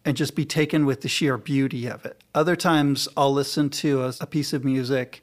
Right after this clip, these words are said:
and I'll be focused on the sonority or the tones of what I'm hearing. Sometimes it's very mechanical where I'm listening to the, the rhythmic aspect,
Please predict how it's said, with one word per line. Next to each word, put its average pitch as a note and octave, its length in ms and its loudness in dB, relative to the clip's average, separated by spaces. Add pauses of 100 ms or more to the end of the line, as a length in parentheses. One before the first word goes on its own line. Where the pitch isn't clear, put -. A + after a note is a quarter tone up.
and C#3 240 0
I'll C3+ 140 2
be C#3 200 0
focused C#3+ 720 -2 (120)
on C3+ 260 2
the C3 100 -2
sonority C3+ 1000 -2 (200)
or C3+ 140 -4
the C3+ 120 -4
tones C#3+ 560 0
of B2 140 -4
what B2 140 -2
I'm B2 160 -4
hearing. B2+ 460 -6 (280)
Sometimes D3+ 640 0 (420)
it's C#3+ 200 0
very C#3+ 280 0
mechanical C3+ 920 -4 (160)
where B2 140 -2
I'm B2+ 120 0
listening C3 440 -2
to C#3+ 180 -2
the, B2+ 320 0 (320)
the C3 100 -2
rhythmic C#3 460 0
aspect, C#3 720 -2